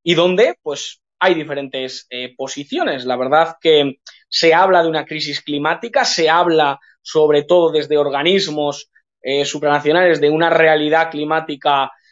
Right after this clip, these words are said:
pues bueno, que nos tiene que preocupar, pero bueno, es una realidad. Nos tenemos que preocupar realmente por el cambio climático, qué pruebas tenemos de ellos, qué políticas se deben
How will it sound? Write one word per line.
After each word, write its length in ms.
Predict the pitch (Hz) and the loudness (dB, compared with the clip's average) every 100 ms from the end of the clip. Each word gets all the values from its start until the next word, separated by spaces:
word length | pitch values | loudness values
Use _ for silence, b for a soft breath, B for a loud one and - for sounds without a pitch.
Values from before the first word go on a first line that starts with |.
| b _ | b _
pues 200 | - 117 | -14 -6
bueno, 240 | 127 233 311 | -2 -2 -2
que 80 | 135 | -8
nos 160 | 131 | -6
tiene 240 | 156 156 151 | -2 -2 -2
que 120 | - | -2
preocupar, 580 | 156 151 175 180 277 - | 0 0 0 0 -2 0
pero 160 | 175 | 0
bueno, 160 | 185 302 | 2 0
es 120 | - | -4
una 160 | 294 285 | -4 0
realidad. 520 | 180 143 143 196 359 - _ | 0 -2 0 0 -2 -8 _
Nos 180 | 143 139 | -14 -12
tenemos 300 | 147 180 220 | -6 -4 -2
que 100 | - | -4
preocupar 560 | 180 180 170 165 185 175 | 0 0 0 0 0 2
realmente 420 | 165 160 165 165 | 0 -2 -4 -4
por 160 | 156 147 | -2 -2
el 80 | |
cambio 280 | 147 151 151 | -2 -2 -2
climático, 500 | 143 139 156 220 240 | -4 -6 -6 -6 -6
qué 100 | 254 | -6
pruebas 380 | - 175 160 147 | -2 2 2 2
tenemos 320 | 147 147 143 | -4 -6 -4
de 100 | 135 | -4
ellos, 300 | 160 208 185 | -2 0 -2
qué 120 | - 180 | -2 -2
políticas 760 | 185 165 180 180 165 156 - b b b | 0 2 0 -4 0 0 0 b b b
se 220 | - 165 | -2 2
deben 560 | 160 175 165 160 147 | 4 4 4 2 -2